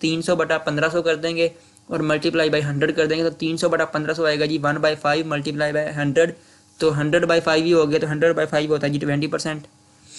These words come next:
National Sport of Canada, तो Canada का कौमी खेल lacrosse है। President of Muslim League in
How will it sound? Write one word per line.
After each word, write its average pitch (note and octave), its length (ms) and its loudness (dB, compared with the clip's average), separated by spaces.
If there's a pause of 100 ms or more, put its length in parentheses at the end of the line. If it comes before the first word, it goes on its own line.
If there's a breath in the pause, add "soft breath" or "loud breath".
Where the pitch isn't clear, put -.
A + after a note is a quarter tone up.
(1200 loud breath)
National D#3 320 -2
Sport E3 360 2
of E3 100 2 (140)
Canada, D#3 280 2
तो D#3+ 60 -2
Canada D3+ 280 0
का D3+ 100 0
कौमी D3+ 260 -2
खेल D#3 240 0
lacrosse D3 380 0
है। E3 160 -2 (1300 soft breath)
President F3 380 2
of E3+ 100 2
Muslim F3 300 0
League E3+ 300 4
in E3 140 0